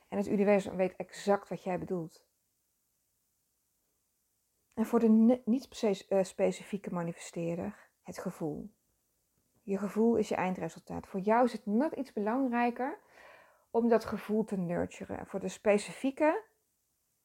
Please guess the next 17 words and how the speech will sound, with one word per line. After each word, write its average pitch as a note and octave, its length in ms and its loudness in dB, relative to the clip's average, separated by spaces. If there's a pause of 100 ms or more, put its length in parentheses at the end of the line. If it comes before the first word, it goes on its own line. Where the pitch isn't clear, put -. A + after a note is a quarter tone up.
(120)
manifesteerder G#3+ 760 -4
is F#3+ 100 -4
het G3 120 -12
nodig F#3 340 -2
om F3 160 -6
de E3 220 0 (1400)
beelden, G#3 540 6
de F3+ 100 0
details, G3 960 2 (260)
ook B3 120 6
het A#3+ 120 -6
gevoel, F#3+ 600 -6 (120)
zoveel G3 400 -2
mogelijk F#3 380 -2
helder G3+ 360 -2
te F3 100 -14
hebben. E3 420 -10